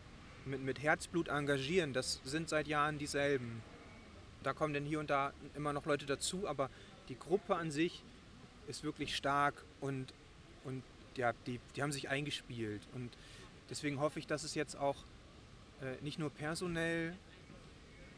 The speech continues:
dabei bleibt und dass die, dass die Leute wirklich so eng beieinander, weiter so eng beieinander stehen, wie sie es jetzt über die letzten Jahre gemacht haben, sondern dass wir auch an derselben Stelle bleiben können und unser, unser Gemüse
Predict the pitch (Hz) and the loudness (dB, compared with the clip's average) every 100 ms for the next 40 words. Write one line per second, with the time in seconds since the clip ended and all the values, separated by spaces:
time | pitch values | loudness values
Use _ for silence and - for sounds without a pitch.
0 | - - - 139 147 143 143 147 175 - | -16 -8 0 2 4 6 6 6 0 -6
1 | - - 139 139 - 156 139 131 131 - | -8 -6 -4 -4 -2 -2 0 0 -4 0
2 | 135 143 147 143 139 76 131 135 147 - | 0 0 0 0 0 -4 -4 -4 -4 -4
3 | 135 156 143 143 143 147 143 135 - 143 | -2 0 2 2 2 0 -4 -4 2 4
4 | 175 151 135 147 143 143 147 139 - 143 | 4 2 2 2 2 2 0 -2 0 -2
5 | 139 139 - 151 - 131 127 139 - 156 | -2 -4 -2 -2 -2 0 0 0 -2 0
6 | 151 147 147 147 139 - - - - - | 0 0 -4 -4 -6 -8 -12 -14 -6 2
7 | 143 143 - 143 127 131 131 123 131 135 | 6 6 6 4 4 4 4 4 4 2
8 | - 135 127 120 - - - - - - | 0 2 0 -4 -10 -16 -16 -16 -14 2
9 | 131 131 120 123 117 117 123 120 117 117 | 6 6 4 -2 -2 -4 -6 -4 0 0
10 | 113 - - - - 131 123 123 120 123 | -2 -8 -14 -16 -10 -4 0 2 2 0
11 | 123 117 120 | 0 0 0